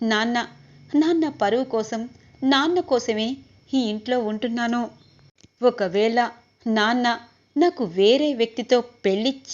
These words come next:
చేసినా నేను మరుక్షణమే చనిపోతాను గగన్ గారు, ఎందుకంటే మీరే నా భర్తని ఈ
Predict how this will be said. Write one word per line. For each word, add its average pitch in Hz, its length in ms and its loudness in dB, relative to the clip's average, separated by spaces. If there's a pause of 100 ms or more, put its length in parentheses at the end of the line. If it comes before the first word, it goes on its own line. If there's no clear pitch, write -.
చేసినా 226 500 -2 (420)
నేను 262 240 0
మరుక్షణమే 214 840 -6 (460)
చనిపోతాను 269 800 -2 (440)
గగన్ 226 300 0
గారు, 214 320 -2 (380)
ఎందుకంటే 220 720 -2 (460)
మీరే 226 360 -2
నా 240 200 -4
భర్తని 214 640 0 (400)
ఈ 285 320 4